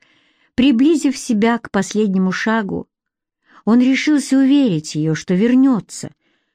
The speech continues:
как только станет лучше, достойнее такой замечательной, необыкновенной, неповторимой женщины. Она поцеловала его в глаза, обняла и подтолкнула к двери.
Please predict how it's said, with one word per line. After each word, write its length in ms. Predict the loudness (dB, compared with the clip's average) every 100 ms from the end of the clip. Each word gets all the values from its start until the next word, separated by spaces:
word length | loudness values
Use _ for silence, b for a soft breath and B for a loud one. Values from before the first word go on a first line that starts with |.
| -6
как 140 | -4 0
только 260 | -2 -2
станет 480 | -4 -2 0 0 -2
лучше, 480 | -2 -2 -6 -10 -12 _ _ _ _ _ _ -4
достойнее 640 | -4 -2 -2 0 0 -2
такой 260 | -4 -2 -2
замечательной, 960 | 0 -2 -2 -4 -4 -4 -6 -6 -8 b b b b
необыкновенной, 1040 | 0 0 -2 -2 0 0 0 0 -4 -8 -16 _ _ -4
неповторимой 840 | -2 -2 -2 0 2 4 4 2
женщины. 840 | 0 -2 -2 -4 -8 -10 -12 -14 _ _ _ _ _ _ _ _ -4
Она 180 | -2
поцеловала 600 | -2 -4 -2 0 0 -2
его 260 | -2 -2 -2
в 40 |
глаза, 500 | -2 -2 -2 -2 -4 -8 _ _
обняла 560 | -2 0 0 0 -2 -4 b b b b
и 100 | -2
подтолкнула 720 | 0 -4 -2 -2 0 2 2 2
к 100 | 0
двери. 600 | 2 2 2 0 -6